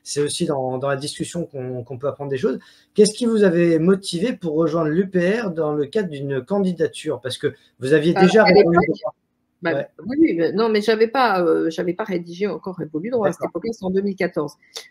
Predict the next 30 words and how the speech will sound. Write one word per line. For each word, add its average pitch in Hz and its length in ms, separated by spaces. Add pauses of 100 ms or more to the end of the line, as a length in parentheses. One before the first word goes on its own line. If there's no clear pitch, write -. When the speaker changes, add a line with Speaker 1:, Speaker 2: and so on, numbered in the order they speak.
(120)
Speaker 2:
Mais, 180 240
euh, 170 220
à 220 100
l'époque, 240 420
qu'est-ce 220 180
qui 214 80
m'avait 190 180
motivé ? 196 400
C'est, 240 420
euh, 165 680
la, 175 240
la, 160 260
le 160 160
discours 196 320
de 185 80
vérité 180 420
que, 156 1000
que, 156 260
que 147 560 (240)
diffusait 175 360
Asselineau 185 460
sur 208 300
les 160 160
institutions 165 520
européennes. 190 420 (560)
C'était 180 300
le 165 120
seul 262 500 (320)
à, 170 440
à, 160 100